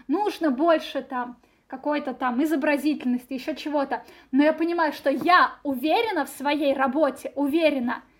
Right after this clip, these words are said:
И что бы мне ни сказали, мне на дипломе не важна уже оценка, красный диплом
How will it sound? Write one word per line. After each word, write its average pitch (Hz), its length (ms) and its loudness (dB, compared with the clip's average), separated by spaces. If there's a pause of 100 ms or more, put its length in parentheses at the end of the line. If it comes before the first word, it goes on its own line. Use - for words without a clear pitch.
(140)
И 277 60 -6
что 403 280 4
бы 349 100 2
мне 349 220 -2
ни 349 100 -2
сказали, 330 640 0
мне 302 320 -2
на 277 100 0
дипломе 277 400 -2
не 254 120 0
важна 302 320 0
уже 262 160 -4
оценка, 403 360 -4
красный 320 380 0
диплом 262 460 -2